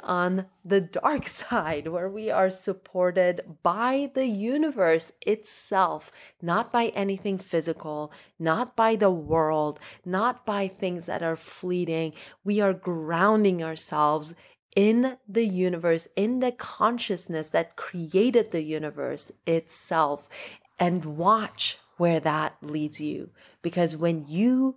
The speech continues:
get comfortable with discomfort, when you get comfortable with uncertainty, that's when magic truly, truly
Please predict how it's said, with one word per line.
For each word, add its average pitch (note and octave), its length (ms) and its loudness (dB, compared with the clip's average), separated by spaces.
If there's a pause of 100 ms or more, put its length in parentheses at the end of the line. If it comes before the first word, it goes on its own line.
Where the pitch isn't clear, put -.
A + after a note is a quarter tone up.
(120)
get F#3 300 2
comfortable D#3+ 840 -2
with E3 280 0
discomfort, - 880 -6 (480)
when E3+ 260 4 (120)
you A3 260 4
get A#3+ 260 2
comfortable E3 720 -4
with D#3+ 300 0
uncertainty, D3+ 1040 -6 (500)
that's E3+ 560 0
when D#3+ 340 -4
magic D#3 680 -4
truly, D#3+ 540 -2
truly D3 680 -2